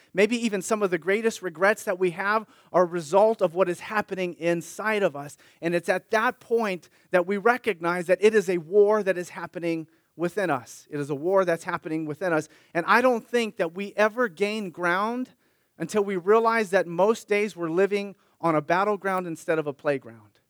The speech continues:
We'll never make that much progress in our life until we realize that the world we're living in today is really a battleground. It is a fight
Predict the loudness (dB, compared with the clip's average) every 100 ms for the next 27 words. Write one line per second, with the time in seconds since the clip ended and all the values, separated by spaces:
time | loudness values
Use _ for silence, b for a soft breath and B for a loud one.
0 | _ _ _ -2 4 4 4 2 2 2
1 | 4 4 2 -2 -4 2 4 4 2 0
2 | -2 2 4 4 4 2 -4 0 2 2
3 | 0 2 4 4 2 0 -4 b b 0
4 | 2 2 4 2 4 2 4 2 0 -4
5 | -4 -4 -2 0 2 0 0 2 2 2
6 | 0 0 -2 -2 -2 -2 2 2 2 -2
7 | -4 -4 -2 0 -2